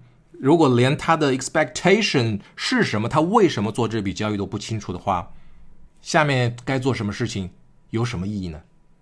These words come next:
再换一个角度，在期权里面有很多个变量，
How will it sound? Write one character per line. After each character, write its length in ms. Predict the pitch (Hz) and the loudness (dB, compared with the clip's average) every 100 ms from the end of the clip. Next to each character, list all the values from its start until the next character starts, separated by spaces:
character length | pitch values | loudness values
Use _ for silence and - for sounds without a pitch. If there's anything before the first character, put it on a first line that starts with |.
| _ _ _ - | _ _ _ -6
再 140 | 131 | -2
换 220 | 127 165 | 6 6
一 40 | 135 | 6
个 60 | |
角 240 | 117 98 95 | 0 -4 -4
度， 180 | 104 - - _ - - - - - _ - | -8 -8 -20 _ -20 -20 -20 -20 -20 _ -6
在 120 | 131 | -2
期 160 | 156 | -2
权 140 | 135 127 | 0 2
里 80 | 117 | 2
面 80 | |
有 100 | 117 | 0
很 300 | 120 - 110 | -2 -2 -2
多 180 | 101 127 | 0 0
个 140 | 131 113 | 0 -2
变 260 | 135 110 | 0 0
量， 260 | 110 104 | 0 -4